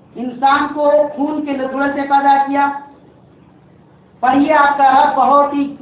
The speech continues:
بزرگ والا ہے، عزت والا ہے، جس نے انسانوں کو قلم کے ذریعہ علم سکھایا اور وہ علم دیا، وہ تعلیم دی جو وہ پہلے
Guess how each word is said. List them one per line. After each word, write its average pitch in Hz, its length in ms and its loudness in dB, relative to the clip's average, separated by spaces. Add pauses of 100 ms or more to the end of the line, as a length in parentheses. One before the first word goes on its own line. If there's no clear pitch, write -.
(140)
بزرگ 262 400 -6
والا 262 420 4
ہے، 269 340 2
عزت 285 340 -6
والا 214 320 0
ہے، - 60 -14 (1200)
جس 277 240 -8
نے 311 140 -4
انسانوں 285 640 0
کو 302 180 -2
قلم 302 440 2
کے 285 120 -4
ذریعہ 254 360 0 (680)
علم 311 360 -2
سکھایا 233 560 2 (640)
اور 233 240 2
وہ 269 240 4
علم 330 380 0
دیا، 277 400 2
وہ 262 180 0
تعلیم 330 400 2
دی 277 260 -4 (100)
جو 220 120 -8
وہ 247 140 2
پہلے 247 460 0